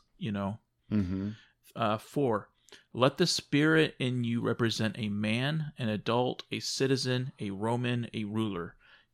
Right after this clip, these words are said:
Speaker 1: taking up his post like a soldier and patiently awaiting his recall from this life, needing no oath or witness. I like that one. I, I have a thing about oaths.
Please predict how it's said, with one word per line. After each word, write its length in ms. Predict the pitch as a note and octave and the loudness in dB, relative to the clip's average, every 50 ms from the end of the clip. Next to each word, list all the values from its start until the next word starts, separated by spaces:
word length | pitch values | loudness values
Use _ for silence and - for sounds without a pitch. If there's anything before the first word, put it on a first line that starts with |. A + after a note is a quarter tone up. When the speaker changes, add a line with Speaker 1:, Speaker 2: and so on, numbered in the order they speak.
| _ - | _ -6
Speaker 1:
taking 400 | - C3 B2+ - E3 D#3 C#3+ C#3+ | -2 0 0 2 0 0 0 0
up 160 | C#3 C3 - | 0 0 0
his 160 | C3 B2 - | -2 -4 -4
post 520 | - - - A#2 G#2+ G#2+ A2 - - - - | -6 -6 -2 0 0 0 0 -2 -4 -6 -6
like 160 | G#2+ G#2+ - | -6 -6 -6
a 40 | G2+ | -6
soldier 540 | - - - - A2+ A#2 B2 B2 B2 B2 - | -6 -4 0 0 2 2 2 2 0 0 0
and 240 | - A2+ G2+ G2 | -2 -4 -6 -6
patiently 540 | - - C#3 C#3+ C#3+ - - - C#3+ D3 - - | -4 -2 -2 -2 -2 -2 -4 -4 -4 -4 -4 -4
awaiting 480 | A2+ G#2 G#2 G#2+ G#2+ A2 A2+ A2+ A2+ | -2 -2 0 0 0 0 0 -2 -2
his 280 | A2+ A2+ G#2+ F#2+ B2 C3+ | -2 -4 -6 -6 -6 -4
recall 520 | G#2 A#2+ B2+ - - - G#2+ F#2+ F#2 F#2 - | -2 -2 -2 -4 -4 -4 -4 -4 -4 -4 -8
from 360 | - - - G2 F#2+ F#2+ F#2 | -8 -4 -4 -2 -2 -2 -4
this 220 | G2+ G2+ - - - | -4 -6 -6 -6 -6
life, 360 | G2+ G2 D2+ B2+ - - - _ _ - - - _ _ _ - | -6 -6 -6 -8 -10 -16 -20 _ _ -20 -20 -20 _ _ _ -4
needing 500 | A2+ A2 A#2+ B2 A#2+ A#2+ A2 A2 G#2+ G#2 | -2 0 0 2 2 2 2 0 0 2
no 280 | G#2+ A#2 B2+ C#3 C3+ - | 4 6 6 6 4 2
oath 420 | - B2 A#2 A#2+ A#2 A2+ - - - | 2 4 4 4 2 0 -6 -14 -12
or 200 | - G#2 G2 G2+ | -8 -6 -6 -6
witness. 680 | F#2 G2+ F#2+ - - - - - - - - - - - - _ _ _ _ _ _ _ _ - - - _ _ _ _ _ _ _ - - | -6 -6 -8 -8 -8 -12 -12 -10 -10 -10 -10 -10 -12 -16 -20 _ _ _ _ _ _ _ _ -20 -20 -20 _ _ _ _ _ _ _ -14 -8
I 80 | - G2+ | -4 -2
like 200 | G2+ G#2+ G#2 - | -2 -2 -2 -2
that 200 | A2+ G#2+ E2 F#2+ | -2 -2 -2 -4
one. 160 | F#2+ F2+ F2+ | -6 -6 -8
I, 200 | F2 F#2 G2 F#2+ - - - | -8 -8 -8 -8 -10 -10 -8
I 100 | - G#2 | -8 -6
have 120 | G#2+ G#2+ G2+ | -6 -6 -8
a 60 | G2 | -8
thing 240 | - - G#2+ G2+ G2+ | -8 -6 -6 -4 -4
about 180 | G2 F2 - _ - | -4 -6 -8 _ -8
oaths. 560 | A2 G#2+ - - - - - - - - - | -8 -6 -6 -6 -8 -12 -10 -10 -8 -8 -10